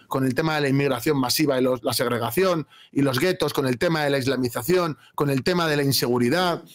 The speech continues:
con el tema de la clase política y la, la, la corrupción endémica que tenemos. La gente ve todas esas cosas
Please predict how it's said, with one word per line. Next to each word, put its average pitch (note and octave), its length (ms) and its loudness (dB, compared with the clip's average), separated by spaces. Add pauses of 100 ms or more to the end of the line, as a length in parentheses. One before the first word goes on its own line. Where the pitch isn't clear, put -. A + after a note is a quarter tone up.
(180)
con D3 140 -2
el C#3 60 0
tema F#3 140 0
de F3+ 80 2
la D3+ 120 -2
clase F3 260 0
política D#3+ 680 0 (280)
y D3+ 100 0
la, D3+ 160 0 (200)
la, C#3 420 0
la B2+ 180 0
corrupción D3+ 880 0 (400)
endémica D3+ 640 0
que C3 100 0
tenemos. F#3+ 540 0 (240)
La C#3+ 140 -2
gente G3+ 260 2
ve G#3 140 2
todas F#3+ 320 0
esas G3 220 -2
cosas G3+ 440 0